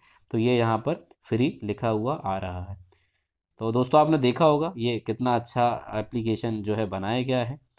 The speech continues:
और आप इसका जो है अच्छे तरीके से यूज़ कर सकते हैं, इसको जो है आप यहाँ से मैनेज कर सकते हैं। अगर दोस्तों आप चाहते हैं इस अकाउंट को डिलीट करना, आप इस अकाउंट को यहाँ से हटाना चाहते हैं, आप नीचे पहले ये देख लें, ऑटो डेटा बैकअप भी है, यहाँ डेटा बैकअप आपको पूरा मिलेगा।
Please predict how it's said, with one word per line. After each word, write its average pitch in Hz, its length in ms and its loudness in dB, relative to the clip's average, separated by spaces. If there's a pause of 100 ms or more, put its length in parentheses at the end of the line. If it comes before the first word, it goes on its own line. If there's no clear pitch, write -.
(180)
और 95 360 -4
आप 104 240 2
इसका 113 240 -4
जो 107 160 0
है 113 120 0 (220)
अच्छे - 300 -8
तरीके 117 320 -4
से 110 120 -4
यूज़ 120 300 -2
कर 135 140 0
सकते 131 320 -8
हैं, 143 140 -10 (340)
इसको 110 260 -4
जो 107 120 -2
है 117 120 0
आप 107 180 -2
यहाँ 104 180 -4
से 104 120 -8
मैनेज 101 280 -4
कर 135 120 -2
सकते 131 320 -4
हैं। 151 100 -6 (280)
अगर 151 160 6
दोस्तों 185 280 6
आप 185 100 2
चाहते - 260 6
हैं 196 140 2
इस 170 100 0
अकाउंट 139 240 2
को 139 80 2
डिलीट 120 300 -2
करना, 151 380 0 (120)
आप 110 180 -2
इस 110 120 -4
अकाउंट 113 300 -2
को 127 60 -4
यहाँ 113 100 -2
से 113 120 -4
हटाना 113 340 0
चाहते 131 300 -4
हैं, 147 140 -10 (300)
आप 127 140 6
नीचे 151 240 4
पहले 170 240 6
ये 165 140 8
देख 160 260 2
लें, 175 160 0 (220)
ऑटो 117 220 0
डेटा 135 280 2
बैकअप 127 300 2
भी 143 160 0
है, 147 180 2
यहाँ 139 200 2
डेटा 113 260 2
बैकअप 123 360 2
आपको 135 260 2
पूरा 131 240 0
मिलेगा। 127 360 0